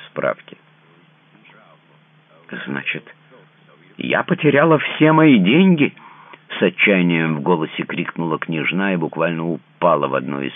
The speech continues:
кресел. На губах Николая Леопольдовича появилась злая усмешка. «Ничуть», — начал он, отчеканивая каждое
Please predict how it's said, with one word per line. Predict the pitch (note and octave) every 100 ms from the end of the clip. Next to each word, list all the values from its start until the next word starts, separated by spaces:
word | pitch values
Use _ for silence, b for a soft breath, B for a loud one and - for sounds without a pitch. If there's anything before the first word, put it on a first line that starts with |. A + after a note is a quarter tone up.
| -
кресел. | - D2 C2+ A#1 A1+ B B B
На | D#2 C#2+
губах | C2+ C2 C#2+ -
Николая | B1 C2 C2+ - C#2+ C2+
Леопольдовича | C2 B1+ - D2 B1+ B1 A#1+ - A#1 -
появилась | C#2 B1 C2 C2 A#1
злая | A#1+ B1 C2
усмешка. | C2 - C2 A#1+ - - - B B B -
«Ничуть», — | - A#1+ C#2 C#2 - - A2 - - - _ B B B
начал | C#2+ B1 A#1 C2+ B1+
он, | B1 -
отчеканивая | - C#2 - - - - C#2+ B1+ B1 B1+ B1+
каждое | - C2 A#1 B1